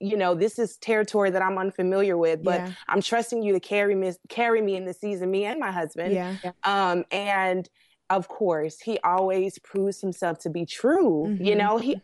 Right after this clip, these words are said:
Speaker 1: always comes through for me, always.
Speaker 2: Mm-hmm.
Speaker 1: Um, and then, like, these gifts that I have, they just, I don't have them for just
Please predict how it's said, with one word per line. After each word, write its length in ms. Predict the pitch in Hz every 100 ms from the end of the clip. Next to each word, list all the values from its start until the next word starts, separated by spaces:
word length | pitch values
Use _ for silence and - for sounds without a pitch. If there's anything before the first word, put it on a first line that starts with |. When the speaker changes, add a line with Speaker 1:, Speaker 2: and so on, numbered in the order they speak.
| -
Speaker 1:
always 560 | - 277 277 254 247
comes 280 | - 233 226
through 220 | - 208
for 140 | 202 190
me, 200 | 170 160 -
always. 800 | 220 254 262 196 156 143 180 185
Speaker 2:
Mm-hmm. 280 | 190 175 185 -
Speaker 1:
Um, 380 | 208 214 196 180
and 200 | 214 240
then, 220 | 269 339 302
like, 380 | 269 233 - - _ _ _ _
these 320 | 208 277 392 240
gifts 280 | 202 233
that 100 | 247
I 80 | 208
have, 340 | 196 185 190 196
they 140 | 226
just, 260 | 254 262 _ _
I 80 | 254
don't 140 | 277
have 280 | 226 226 226
them 140 | 208
for 200 | 190 202
just 380 | 185 170 190 -